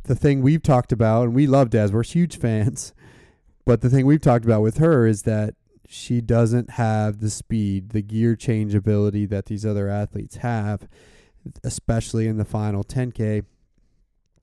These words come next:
So my question about Des, Steve, is what are some scenarios for her that play to her strengths that will allow her the best opportunity to win this race?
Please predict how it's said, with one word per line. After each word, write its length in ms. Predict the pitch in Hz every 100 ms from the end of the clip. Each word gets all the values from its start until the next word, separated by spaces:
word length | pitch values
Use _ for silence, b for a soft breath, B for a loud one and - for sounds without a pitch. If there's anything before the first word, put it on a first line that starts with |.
| -
So 400 | - - 127 123 b b b b
my 80 | -
question 440 | - 175 185 180 160
about 340 | 139 131 123
Des, 320 | 131 143 151
Steve, 480 | 131 - 123 123 113
is 320 | 117 113 113 - _ - _ _
what 420 | - 120 120 160
are 100 | 214
some 220 | 214 - 190
scenarios 640 | - 151 156 156 151 -
for 220 | - 120
her 640 | 110 - 147 131 123 117 b b b b -
that 200 | 104 -
play 180 | 143
to 60 | 160
her 160 | 156 139
strengths 360 | - 123 113
that 120 | 123 104
will 200 | 113 110
allow 380 | 113 113 117
her 460 | 117 120 113 110 110
the 140 | 104
best 360 | 104 113 110 -
opportunity 520 | 107 104 - 110 104
to 140 | 92 101
win 220 | 98 98
this 200 | 95 -
race? 380 | - - -